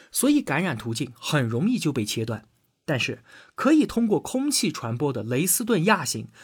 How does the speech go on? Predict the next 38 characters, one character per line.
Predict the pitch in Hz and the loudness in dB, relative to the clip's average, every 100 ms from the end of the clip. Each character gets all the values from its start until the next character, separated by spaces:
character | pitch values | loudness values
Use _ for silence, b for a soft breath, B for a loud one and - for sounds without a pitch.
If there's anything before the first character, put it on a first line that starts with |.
| B | B
可 | - 143 | -2 0
能 | 131 165 | 0 0
是 | 160 | 0
更 | 165 233 160 | 2 2 2
需 | - 156 | 0 -2
要 | 135 | 0
我 | 113 | -2
们 | 107 | -4
警 | 120 113 - | -4 -6 -8
惕 | - | -10
的， | 104 - B B B - | -10 -14 B B B 0
因 | 285 | 2
为 | 330 | 4
虽 | 220 294 | 4 4
然 | 254 160 | 4 2
它 | 160 214 | 2 2
目 | 302 202 | 4 2
前 | - 95 - | -2 -8 -12
还 | - 143 | -4 0
不 | 143 165 | 0 2
会 | 180 | 2
使 | - 110 | 0 -2
人 | 110 | -4
类 | 135 | -4
发 | 123 131 | -4 -2
病， | 180 165 _ _ | 0 -2 _ _
但 | 202 | 2
如 | 151 151 | 2 4
果 | 180 | 4
有 | 147 | 2
一 | 110 107 | 0 -4
天 | 117 B B - | -8 B B -6
它 | - | -4
发 | 220 233 233 | 0 2 2
生 | 247 | 2
了 | 208 | 2
变 | - 214 139 | 4 4 4
异， | 156 | 0